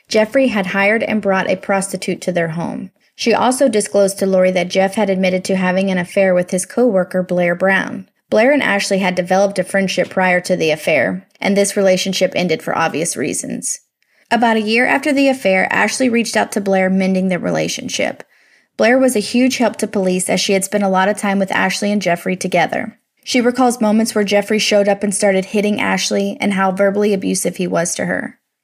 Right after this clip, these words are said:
Now, on November twenty-second, two days before Thanksgiving, Ashley was planning to leave Jeffrey. She had hired a divorce attorney. Ashley told the attorney about all the abuse and provided pictures of injuries.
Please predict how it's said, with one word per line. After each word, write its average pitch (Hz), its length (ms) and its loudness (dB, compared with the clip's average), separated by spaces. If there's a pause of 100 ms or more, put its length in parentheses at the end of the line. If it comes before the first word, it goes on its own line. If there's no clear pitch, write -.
(160)
Now, 220 160 4
on 214 100 4
November 226 380 2
twenty-second, 233 760 0
two 240 180 2
days 214 240 2
before 202 340 0
Thanksgiving, 190 800 -2 (240)
Ashley 226 360 0
was 202 160 0
planning 190 400 0
to 190 120 -4
leave 180 280 -4
Jeffrey. - 640 -6 (440)
She - 180 0
had 220 100 2
hired 220 320 2
a 247 80 2
divorce 202 420 0
attorney. 185 580 -2 (340)
Ashley 254 420 2
told 247 220 2
the 262 120 2
attorney 202 400 0
about 185 240 0
all 196 180 2
the 233 160 2
abuse 202 440 -2
and 196 160 -2
provided 196 500 0
pictures 185 420 -2
of 180 120 -2
injuries. - 640 -4